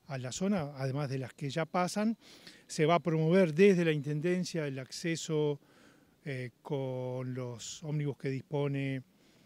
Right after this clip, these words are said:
el, la Dirección General de Desarrollo Humano para el traslado de adultos mayores de diferentes lugares del departamento, que sabemos que puede no resultarles fácil llegar. Bueno, se va a buscar la manera de coordinar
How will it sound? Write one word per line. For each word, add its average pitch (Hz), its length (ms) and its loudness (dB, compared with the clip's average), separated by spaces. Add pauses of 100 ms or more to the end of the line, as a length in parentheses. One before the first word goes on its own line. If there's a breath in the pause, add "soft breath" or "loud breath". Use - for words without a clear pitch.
(260 soft breath)
el, 123 680 -8
la 123 140 -10
Dirección 131 460 -6
General 135 420 -4
de 131 140 -6
Desarrollo 139 400 -8
Humano 151 440 -2
para 131 140 -6
el 123 80 -8
traslado 143 380 -4
de 135 80 -4
adultos 143 340 -2
mayores 208 480 0
de 143 80 0
diferentes 139 460 -6
lugares 147 240 -2
del 139 80 -4
departamento, 143 560 -4
que 139 120 -10
sabemos 147 460 -2
que 139 240 -4 (1000 loud breath)
puede 151 180 2
no 147 140 2
resultarles 139 500 -6
fácil 143 260 -6
llegar. 160 240 0
Bueno, 151 220 2
se 139 140 -10
va 131 40 -6
a 131 40 -6
buscar 131 240 -8
la 131 100 -8
manera 147 340 -4
de 139 120 -6
coordinar 151 720 -4